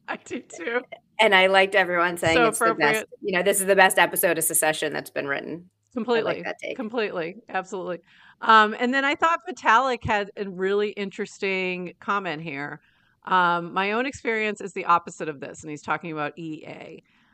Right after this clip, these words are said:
Speaker 1: Um, "I feel like I would have been a significantly worse person without the influence of E A ideology." So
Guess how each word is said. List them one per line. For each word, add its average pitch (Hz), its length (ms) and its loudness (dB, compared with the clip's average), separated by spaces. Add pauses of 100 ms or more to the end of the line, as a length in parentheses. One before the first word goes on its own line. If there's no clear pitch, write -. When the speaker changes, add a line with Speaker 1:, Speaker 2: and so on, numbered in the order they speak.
(120)
Speaker 1:
Um, 180 380 -2
"I 185 80 -4
feel 220 240 0
like 214 180 2
I 190 160 4
would 180 220 -4
have 185 280 -4
been 170 280 -4
a - 80 -12
significantly 185 720 -10
worse 196 360 -8
person 156 600 -6
without 151 300 -4
the - 60 -14
influence 156 560 -12 (100)
of 156 260 -12
E 156 220 -12
A - 320 -14
ideology." 147 800 -4 (400)
So 196 580 0